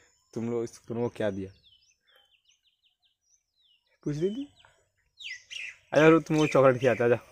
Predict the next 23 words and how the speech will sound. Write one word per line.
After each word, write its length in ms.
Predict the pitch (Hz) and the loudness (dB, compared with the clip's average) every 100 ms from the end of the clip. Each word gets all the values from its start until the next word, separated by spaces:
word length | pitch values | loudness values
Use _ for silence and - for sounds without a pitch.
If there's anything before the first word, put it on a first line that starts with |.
| - _ _ _ _ - - - - - | -20 _ _ _ _ -20 -20 -20 -20 -16
तो 60 | - | -4
गाइस, 240 | 107 107 | -4 -2
ये 60 | 110 | -4
लोग 120 | 110 | -4
को 80 | 110 | -4
भी 60 | 107 | -8
हम 160 | 110 | -10
चॉकलेट 320 | - 104 113 | -8 -8 -8
खिलाने 220 | 110 113 104 | -8 -4 -2
वाले 180 | 104 | -2
हैं, 80 | 113 117 | -4 -8
थोड़ा 100 | 107 | -10
सा 200 | - 101 | -8 -10
जाके 260 | 101 - | -10 -12
मुंह 180 | 104 104 | -8 -6
धो 60 | 107 | -6
लेते 120 | 92 | -6
हैं, 60 | 110 | -8
उसके 200 | 104 - | -10 -10
बाद 120 | 101 | -8
ही 60 | 104 | -8
चॉकलेट 240 | - 101 | -8 -10
खाएंगे। 380 | - 98 95 110 | -8 -10 -10 -12